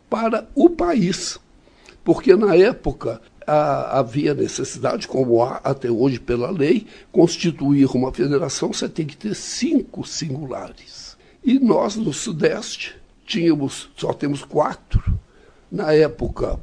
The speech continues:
São Paulo não tinha federação porque estava impedido. O Rio de Janeiro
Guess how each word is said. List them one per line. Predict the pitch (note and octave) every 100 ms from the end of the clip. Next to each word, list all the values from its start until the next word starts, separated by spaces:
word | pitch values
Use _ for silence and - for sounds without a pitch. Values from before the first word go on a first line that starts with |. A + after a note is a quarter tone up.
| - - -
São | - C3
Paulo | B2+ B2+ C3 C#3
não | D3+ E3
tinha | E3 F3+ C#3+ -
federação | C3 B2+ B2+ A#2+ - C3 A#2+
porque | - - F3+
estava | - - C#3 B2 A#2 A#2 - - - - -
impedido. | A#2+ A2+ C#3 B2+ G3 F#4 - - - _
O | C#3+
Rio | C3+ E3+ E3
de | B2+
Janeiro | C#3+ C#3 C3 C3+ A#2+ A2